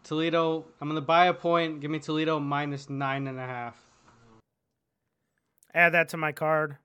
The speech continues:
Speaker 2: I saw Toledo play in person against M S U.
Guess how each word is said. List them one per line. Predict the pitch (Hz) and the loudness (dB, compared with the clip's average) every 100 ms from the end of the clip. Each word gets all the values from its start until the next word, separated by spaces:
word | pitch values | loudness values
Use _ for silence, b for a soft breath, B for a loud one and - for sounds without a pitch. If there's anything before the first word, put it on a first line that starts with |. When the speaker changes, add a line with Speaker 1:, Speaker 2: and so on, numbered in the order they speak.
| _ | _
Speaker 2:
I | 151 | -6
saw | - 165 | -2 -2
Toledo | - 156 156 156 | -2 -2 0 -2
play | 165 151 | -2 -2
in | 147 | -2
person | 139 151 151 156 147 | -2 -4 -2 -4 -6
against | 139 143 - | -4 -6 -6
M | 151 147 | -6 -6
S | 139 - | -8 -6
U. | 151 147 | -2 -2